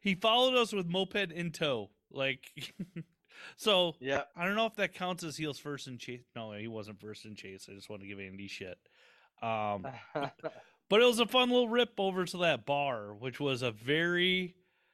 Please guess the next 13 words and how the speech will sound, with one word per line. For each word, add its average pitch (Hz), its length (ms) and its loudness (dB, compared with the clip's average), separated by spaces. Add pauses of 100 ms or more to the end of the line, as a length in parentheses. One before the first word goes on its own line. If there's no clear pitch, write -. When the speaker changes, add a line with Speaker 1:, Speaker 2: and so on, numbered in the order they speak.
(380)
Speaker 1:
very 135 540 2
interesting 127 680 -4
place. 107 560 -8 (100)
Um, 107 560 -4 (500)
what 175 160 -2
did 196 180 -4
you 202 120 -2
think 190 240 -4
about 120 280 0
the 120 60 -6
bar, 113 280 2
<laughs> - 20 -12
Johnny? 131 520 -4